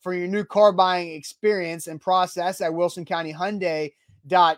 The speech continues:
com. The Bone and Joint Institute, bone and joint T N dot org, the region's destination for comprehensive orthopedic and sports medicine care, and Farm Bureau Health Plans. Get better with Farm Bureau Health Plans, better coverage, better rates, better service. Learn more about a plan for you at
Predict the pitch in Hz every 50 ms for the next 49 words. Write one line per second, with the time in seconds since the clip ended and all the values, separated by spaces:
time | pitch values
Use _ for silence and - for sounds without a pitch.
0 | _ - - 180 165 170 175 185 190 180 165 143 190 196 214 226 214 175 202 202
1 | 196 190 - 214 202 - 202 165 202 202 190 151 185 196 208 208 180 190 196 202
2 | 196 - - - 202 202 196 190 180 175 170 165 160 185 190 190 190 180 165 _
3 | _ _ _ _ - 170 180 175 202 220 226 208 220 214 180 147 208 202 196 -
4 | 202 190 190 196 202 190 - 185 165 - 165 - 190 185 185 180 180 180 185 180
5 | 175 - 175 - 196 185 165 170 - 190 180 180 175 175 _ _ _ _ _ _
6 | _ - 220 233 254 254 214 - - - 208 202 196 190 - 175 175 170 160 -
7 | 156 147 139 - 202 214 208 208 214 - - 269 269 240 220 202 185 _ 208 208
8 | 226 254 240 262 262 254 226 214 208 208 202 - - 196 190 185 180 151 135 208
9 | 247 208 196 202 190 185 175 160 - _ _ _ - 170 160 - - 202 202 214
10 | 226 220 240 240 226 208 196 190 190 190 - 208 190 190 180 165 139 170 202 226
11 | 214 - - 196 180 190 180 151 170 160 160 165 202 220 180 - 170 156 156 -
12 | - 208 208 208 214 202 - - _ _ _ _ _ - 185 180 180 180 196 214
13 | 220 214 202 190 180 - - 202 196 196 - - 185 185 185 180 175